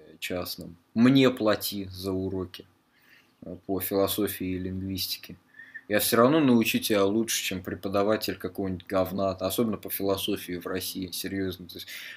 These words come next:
э, как бы, ну, я, дело не в том, что я отличный специалист просто по всем областям философии, это не так, но дело в том, что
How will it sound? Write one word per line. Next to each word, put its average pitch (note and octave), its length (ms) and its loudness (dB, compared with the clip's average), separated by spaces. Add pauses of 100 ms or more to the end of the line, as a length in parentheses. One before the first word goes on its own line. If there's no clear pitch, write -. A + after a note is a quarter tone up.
(140)
э, F#2+ 240 0
как G2 260 -2
бы, F#2 580 -2
ну, F#2+ 300 -6 (100)
я, F2 340 -6 (1300)
дело C#3+ 280 10
не C3 120 8
в C3+ 80 4
том, G3+ 160 10
что - 160 4
я A2+ 340 10
отличный G#2+ 580 4
специалист A2+ 680 2
просто G2 280 -4
по G2+ 100 0
всем G2+ 200 0
областям G2 460 0
философии, G2+ 600 -2
это G#2 120 -4
не C3 100 4
так, C3+ 340 4
но G#2+ 80 -2
дело C#3 200 4
в - 60 -2
том, D3+ 140 2
что B2 300 2